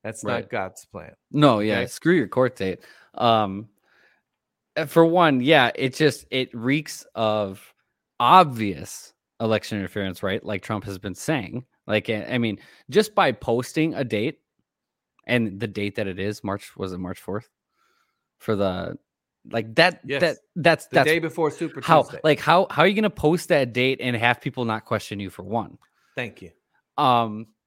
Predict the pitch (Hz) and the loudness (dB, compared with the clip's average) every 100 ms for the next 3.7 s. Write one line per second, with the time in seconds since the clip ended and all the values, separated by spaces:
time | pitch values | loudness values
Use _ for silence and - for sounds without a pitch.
0 | _ 147 127 262 269 - 127 _ _ _ | _ -12 -4 -2 -2 -4 -12 _ _ _
1 | _ _ - 143 190 190 196 147 147 - | _ _ -6 -2 -2 0 0 0 -2 -4
2 | 139 147 - 113 101 101 95 _ - - | -8 -8 -6 -6 -6 -10 -14 _ -10 -4
3 | 135 104 110 101 - 90 | -4 -4 -4 -6 -6 -16